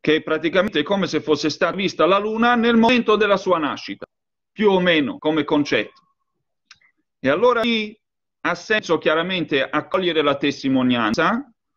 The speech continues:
rendere consacrato, santificato il mese in base alla testimonianza che è stata accolta nel momento della nascita della luna.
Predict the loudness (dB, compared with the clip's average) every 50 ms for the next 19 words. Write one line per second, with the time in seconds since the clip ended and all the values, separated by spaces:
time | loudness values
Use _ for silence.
0 | _ _ _ _ _ _ -4 0 0 0 0 2 2 2 0 0 0 -2 -2 0
1 | 0 -2 0 0 0 0 0 -2 -4 -4 -2 -2 -2 0 0 0 0 0 -2 -2
2 | -2 -2 0 0 2 2 2 2 2 2 0 -2 -2 -2 -2 0 0 0 0 0
3 | -2 -2 0 0 0 0 0 -2 -4 -4 -4 -6 -4 -2 0 -2 0 0 -2 -2
4 | 0 0 0 2 2 0 0 0 0 2 2 2 2 0 0 0 0 0 2 2
5 | 4 4 4 4 4 4 4 4 4 2 4 2 2 4 2 2 2 0 0 -2
6 | -4 -6 -4 -2 -2 -2 0 0 0 0 0 0 -2 -4 -6 -8 -12 -14 -16